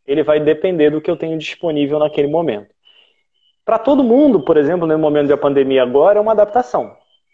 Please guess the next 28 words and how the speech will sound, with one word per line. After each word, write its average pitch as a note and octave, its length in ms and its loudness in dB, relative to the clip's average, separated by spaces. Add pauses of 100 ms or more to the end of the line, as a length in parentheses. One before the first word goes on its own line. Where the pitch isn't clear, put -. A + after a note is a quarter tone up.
(160)
Dando A3 260 2
um G#3+ 60 6
exemplo G3 360 2
aí, D3+ 100 4
você, F3+ 400 0
por G#3 140 2
exemplo, G3+ 280 0
fez G#3 300 0
formação G3 480 -4
de F3+ 80 -8
P F#3+ 120 -8
N E3+ 100 -6
L E3+ 140 -2
com F3 100 -4
a D#3 80 4
gente D#3 520 -6
lá D3 200 2
no D#3+ 80 -4
inap. B2+ 440 -6 (440)
Fez C3+ 160 -4
a C#3+ 40 0
tua D3 200 0
formação, D#3 640 -2
a C#3+ 40 2
gente C#3 200 -4
vai D3 200 2
pra D3+ 140 -4
Belém, C#3+ 640 0